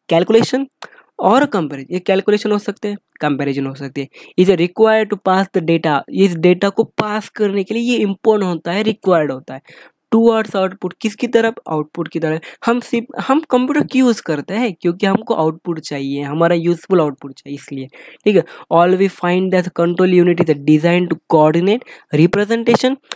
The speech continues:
storage and the internal movement of the instructions and the data, ठीक है। वो डेटा को, इंस्ट्रक्शन को, मूवमेंट को एनालाइज करता है,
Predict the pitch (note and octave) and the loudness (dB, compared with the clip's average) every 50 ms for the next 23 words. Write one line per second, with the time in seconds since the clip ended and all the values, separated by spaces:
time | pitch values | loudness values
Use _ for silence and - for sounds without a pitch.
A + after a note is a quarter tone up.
0 | - - - - - - F3+ F#3 G3 G#3+ A3 A#3 A#3 - - - - - - A3 | -18 -12 -8 -6 0 2 4 4 6 6 4 2 2 -4 -18 -20 -20 -12 -6 -4
1 | G#3 A3+ C4+ D4 C#4+ C#4 C4 A#3+ A#3 G#3 G#3 G3 F#3 E3+ D#3+ D#3 D3+ D3 C#3+ C#3 | 0 0 2 2 2 2 2 2 2 2 2 2 2 2 2 2 2 2 2 0
2 | C3+ C3+ C#3 C#3 C3 - - - - - - D#3+ E3+ F#3+ G3 G3 G#3 - - F#3+ | -2 -2 -4 -4 -6 -8 -14 -20 -10 -2 2 2 4 4 4 2 0 0 2 0
3 | F#3+ F#3 - - - - A3+ G#3 - - - G#3 G3+ G3+ - - - - D3 C3+ | 0 0 -2 -4 -2 0 0 0 0 -2 -2 0 0 0 -2 -6 -10 -6 -6 -6
4 | C#3 C3+ C3 C3+ B2 - - - _ _ _ - - - - - - - - G3 | -6 -8 -10 -10 -10 -12 -14 -18 _ _ _ -8 -6 -6 -6 -8 -10 -4 0 2
5 | G#3+ G3 F#3 G3+ G3+ - A3 A3 A3 A3+ - A#3+ B3 C#4 - - - - F#3 F3+ | 2 2 2 0 0 2 2 0 0 2 2 2 2 2 0 -6 -6 0 2 2
6 | F3+ - - G#3+ G#3+ - - - A3 A3+ A3 A#3+ A#3 G#3 G3 F#3+ F#3 F#3+ G3 F#3+ | 2 2 2 0 0 0 2 0 0 0 2 0 2 2 2 2 2 2 2 0
7 | G3 G3 G3 - A#3 A3+ - - F3+ F3 F3+ F3+ F#3+ G3 G3 F#3+ - - G3+ G3+ | 0 -2 0 2 2 2 2 0 0 0 2 2 2 2 0 -2 -2 -2 -2 -2
8 | G#3 G3+ G3 _ - G3+ G#3 G#3 A3+ A#3 B3 | -2 -4 -6 _ -2 -2 0 2 2 0 0